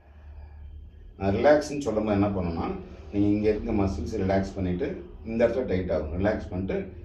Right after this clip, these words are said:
காத்தையும் வெளில விட்டணும். புரிஞ்சுதுங்களா? அடுத்து என்ன பண்ணுங்க? பின்னாடி இந்த மாதிரி பிடிச்சிங்க. நல்லா மூச்சை உள்ள இழுங்க.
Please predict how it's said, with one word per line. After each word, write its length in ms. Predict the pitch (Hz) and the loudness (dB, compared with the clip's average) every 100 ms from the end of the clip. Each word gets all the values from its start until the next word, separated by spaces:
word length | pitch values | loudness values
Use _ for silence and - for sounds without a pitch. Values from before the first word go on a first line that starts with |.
| - | -6
காத்தையும் 400 | - 120 120 113 | 4 4 4 0
வெளில 180 | 87 87 | 2 2
விட்டணும். 460 | 76 73 - - - - - - - | 0 -2 -6 -8 -10 -16 -18 -14 -8
புரிஞ்சுதுங்களா? 380 | 110 98 92 | -2 0 2
அடுத்து 280 | - 113 113 | 2 2 0
என்ன 80 | 110 | 0
பண்ணுங்க? 240 | 110 131 - | 0 0 -2
பின்னாடி 320 | 131 113 98 | 0 2 2
இந்த 140 | 82 | 2
மாதிரி 220 | 78 73 | -4 -8
பிடிச்சிங்க. 300 | - - - - - - _ _ - - - - - - - - | -10 -12 -14 -18 -20 -20 _ _ -20 -20 -20 -20 -20 -20 -20 -12
நல்லா 160 | 107 113 | -2 0
மூச்சை 280 | 117 120 110 | 0 0 0
உள்ள 140 | 110 | 2
இழுங்க. 380 | 107 - - | 2 0 -4